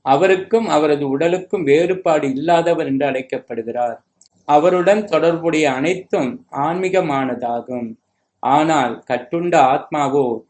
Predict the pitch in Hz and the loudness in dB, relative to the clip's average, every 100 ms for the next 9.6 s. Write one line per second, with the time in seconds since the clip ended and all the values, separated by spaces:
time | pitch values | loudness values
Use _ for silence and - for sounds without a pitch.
0 | _ _ _ - 165 165 160 151 135 139 | _ _ _ -2 0 2 2 0 2 0
1 | 185 180 180 180 156 151 175 160 139 151 | 0 2 2 2 0 0 0 0 2 0
2 | - 127 - 117 123 120 113 _ _ _ | -2 -6 -6 -6 -4 -6 -8 _ _ _
3 | _ _ - 117 127 147 170 170 170 202 | _ _ -8 -4 0 0 2 0 -2 -2
4 | 208 170 147 143 139 127 131 156 160 - | 0 0 2 0 0 -2 -2 -2 -2 -4
5 | 160 131 151 170 170 143 139 127 127 120 | -4 -2 -2 -2 0 0 0 -2 -2 -4
6 | 117 117 117 127 160 - _ _ _ _ | -4 -8 -4 -2 -2 -8 _ _ _ _
7 | - 165 170 135 135 147 170 190 208 180 | 0 2 2 2 2 0 0 2 2 2
8 | 170 160 - 147 127 151 170 170 135 120 | 0 -2 -6 -6 -4 -2 -2 -2 -2 -2
9 | 120 117 113 151 190 | -2 -2 -2 -4 -4